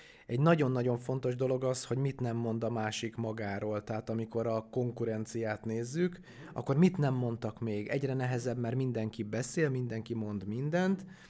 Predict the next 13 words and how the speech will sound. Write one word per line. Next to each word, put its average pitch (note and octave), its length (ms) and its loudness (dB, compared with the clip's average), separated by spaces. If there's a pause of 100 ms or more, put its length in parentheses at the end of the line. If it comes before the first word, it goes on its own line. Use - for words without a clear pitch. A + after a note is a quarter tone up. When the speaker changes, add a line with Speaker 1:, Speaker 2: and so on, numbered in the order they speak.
Speaker 1:
de C3+ 120 2
hogy D3 220 4
van-e C#3+ 220 6
még B2 280 2
olyan A#2 600 2 (140)
üres B2 400 0
tér, C#3 340 2
amit B2 300 -2
be B2+ 140 -2
tudsz B2 260 -6
tölteni. A2 480 0
Speaker 2:
Mhm. G#2+ 100 -8 (840)
Speaker 1:
És C3+ 260 0